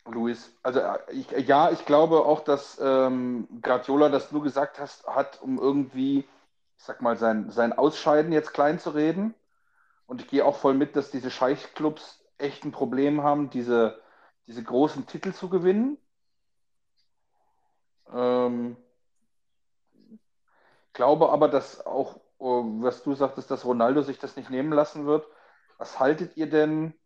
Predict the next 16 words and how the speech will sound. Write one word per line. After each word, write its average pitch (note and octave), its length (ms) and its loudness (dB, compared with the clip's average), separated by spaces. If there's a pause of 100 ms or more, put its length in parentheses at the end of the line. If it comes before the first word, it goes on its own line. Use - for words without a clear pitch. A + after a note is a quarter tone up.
(120)
wobei, A#2 340 -2
nee, A#2 140 -2
das A#2 180 -4
macht A#2 180 -8
auch A2+ 160 -8
keinen A#2 220 -8
Sinn. A2+ 120 -6
Ich - 80 -10
wollte A#2+ 160 -8
gerade - 160 -4
sagen, B2 140 -2
was A#2+ 120 -8
haltet B2+ 200 -4
ihr B2+ 80 0
denn A#2+ 100 -4
zurück B2+ 280 -8